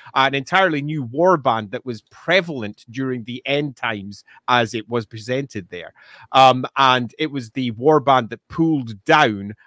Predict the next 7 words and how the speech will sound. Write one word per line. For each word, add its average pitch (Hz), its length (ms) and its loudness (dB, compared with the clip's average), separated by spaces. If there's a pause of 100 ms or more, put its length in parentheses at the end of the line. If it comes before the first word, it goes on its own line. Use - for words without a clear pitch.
(120)
and 123 240 0
destroyed 123 1080 -2
the 110 400 -8 (200)
ruling 135 600 -4
lines 113 640 -2 (320)
of 135 440 2 (120)
Mordheim 120 600 -4